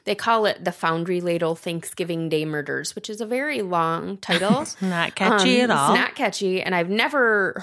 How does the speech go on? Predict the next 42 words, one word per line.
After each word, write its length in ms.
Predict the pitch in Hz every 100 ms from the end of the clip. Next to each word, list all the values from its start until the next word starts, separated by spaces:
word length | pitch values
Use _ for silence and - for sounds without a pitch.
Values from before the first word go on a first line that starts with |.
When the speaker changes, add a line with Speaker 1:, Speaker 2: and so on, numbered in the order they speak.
| -
Speaker 1:
heard 180 | 294
of 140 | 320 185
that. 260 | 147 - -
Like 300 | 226 226 220
I 60 |
Speaker 2:
Mm-mm. 40 | 170
Speaker 1:
said, 160 | 233
I 100 | -
think 260 | 190 226 254
I 160 | 269
just 260 | 220 208 -
have 160 | 208 190
been 200 | 185 175
skipping 540 | - - 285 262 196
over 380 | - 233 233 196
that 240 | 175 165
story, 400 | - - 240 277
and 80 | 185
I 60 | 165
think 180 | 196 190
a 40 |
lot 240 | 180 170 233
of 100 | 233
us 260 | 185 175 - - - - -
that 140 | 202
remember 440 | 208 196 190 214 196
the 120 | 170
Pravaki 520 | - 185 190 226 226
murders 380 | 185 165 160 165
do 480 | 175 320 254 165 165 - - _ -
because 560 | - 302 202 175 190
we 140 | 180 175
think 320 | - 214 208
we 120 | 202
know 300 | 180 208 233
about 420 | 190 180 170 -
the 100 | 185
Muskegon 560 | 180 170 - 190 175 170
Thanksgiving 500 | 180 185 - 170 165
Day 140 | 160 160
murder, 500 | 185 240 170 151 170
Speaker 2:
Mm-hmm. 340 | 147 180 196